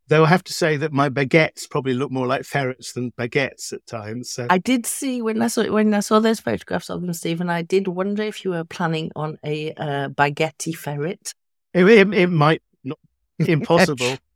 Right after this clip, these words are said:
Speaker 1: Uh, they'd have to get it up to London and fit state, and it would probably be quite stale by the time it
Speaker 2: Yes,
Speaker 1: was
Speaker 2: but you've got other
Speaker 1: exhibited.
Speaker 2: pets. Think about the other pets you could make out of dough.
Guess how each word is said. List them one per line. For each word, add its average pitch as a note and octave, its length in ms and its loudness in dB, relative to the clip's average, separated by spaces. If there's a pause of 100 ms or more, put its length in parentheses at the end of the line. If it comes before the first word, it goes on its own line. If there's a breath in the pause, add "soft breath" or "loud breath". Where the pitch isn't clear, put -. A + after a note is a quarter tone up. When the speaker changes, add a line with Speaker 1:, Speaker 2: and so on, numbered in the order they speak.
(360)
Speaker 1:
Uh, C#3 180 2
they'd D3 220 0
have D3+ 120 4
to - 80 -4
get C3+ 140 -2
it C3 80 -6
up C3+ 140 -12
to C3 80 -8
London B2+ 340 -6
and A#2+ 240 -12 (520)
fit - 200 -8
state, B2 320 -4
and - 60 -12
it - 60 -18
would B2 140 -10 (120)
probably C3+ 260 2
be B2 120 -4
quite - 280 -14
stale C3+ 420 -4
by G#2+ 160 -6
the G#2+ 100 -12
time A2+ 380 -14 (260)
it F3+ 60 -4
Speaker 2:
Yes, G#3 80 0
Speaker 1:
was A#3 140 -8
Speaker 2:
but C#4 100 2
you've G#3 100 0
got G3+ 140 4
other A#3 220 6
Speaker 1:
exhibited. - 120 -2
Speaker 2:
pets. - 560 -2
Think B3 200 -4
about A#3+ 160 0
the A#3+ 80 2
other B3 160 0 (240)
pets - 280 -8
you C#3+ 60 -10
could D3+ 140 -12
make C#3+ 240 -8
out B2+ 240 -6
of C3 160 -6
dough. G#2+ 420 -4